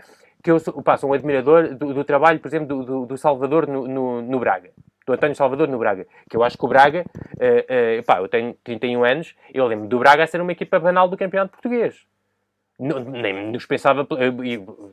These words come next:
deve estar de acordo comigo, não me pensava, não passava pela cabeça falar do Braga como um possível, eh, eh, campeão português.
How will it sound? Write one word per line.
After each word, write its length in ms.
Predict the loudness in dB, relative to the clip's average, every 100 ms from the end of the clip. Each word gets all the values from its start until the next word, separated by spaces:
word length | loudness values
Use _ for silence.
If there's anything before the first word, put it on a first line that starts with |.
| _ _ -4
deve 180 | -4
estar 160 | 2 2
de 80 | 2
acordo 260 | -2 -4
comigo, 240 | -2 -4 -2
não 120 | -2
me 60 | -2
pensava, 420 | -4 -2 0 0 0
não 140 | 0
passava 320 | 0 2 0
pela 160 | 2 0
cabeça 380 | 0 0 0 2
falar 260 | 6 4
do 80 | 4
Braga 300 | 4 4 4
como 360 | 0 0 0 -6 -12 -8
um 140 | -6
possível, 580 | -4 -8 -4 -2 0 -2 -4 -20 -16
eh, 360 | 0 2 6 4
eh, 40 |
campeão 380 | 4 0 2 -2
português. 540 | -2 -4 0 -2 -4